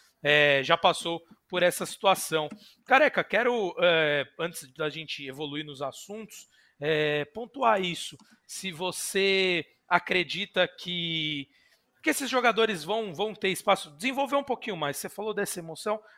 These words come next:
mas eu quero, já que o Emilhão falou muito bem, é, sobre os jogadores que podem subir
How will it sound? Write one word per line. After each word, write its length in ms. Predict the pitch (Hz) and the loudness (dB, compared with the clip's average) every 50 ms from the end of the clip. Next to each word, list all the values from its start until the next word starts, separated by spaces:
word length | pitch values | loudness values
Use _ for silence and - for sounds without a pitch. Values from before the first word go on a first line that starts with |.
| _ | _
mas 160 | _ 196 180 196 | _ -4 -4 -2
eu 80 | 202 | 0
quero, 180 | - 196 185 160 | 2 2 2 2
já 140 | 156 190 190 | 2 -2 -2
que 100 | - 196 | 0 -2
o 40 | |
Emilhão 320 | 185 180 175 180 190 190 180 | -2 0 2 2 2 2 0
falou 240 | - 196 180 180 170 | -2 -4 -4 -4 -6
muito 400 | 160 175 214 254 247 - 190 160 | -6 -8 -10 -12 -12 -12 -12 -6
bem, 340 | 135 160 185 214 214 190 - _ _ _ _ _ _ | -2 -2 0 0 -2 -6 -10 _ _ _ _ _ _
é, 300 | 151 147 156 151 147 143 | 0 2 2 4 4 2
sobre 420 | 135 - - 170 165 147 147 151 147 | 0 0 -6 -8 -8 -6 -4 -4 -4
os 80 | 143 | -4
jogadores 560 | 131 160 151 151 135 135 165 165 147 - - - _ _ _ _ | -6 -2 0 0 0 2 0 -2 -2 -4 -8 -16 _ _ _ _
que 100 | - - | -14 -12
podem 320 | - - 170 170 151 156 | -4 0 0 0 0 -4
subir 760 | 139 - - 135 123 120 127 160 190 208 208 208 202 175 - | -8 -10 -10 -12 -14 -8 -4 -2 0 2 2 2 2 0 -2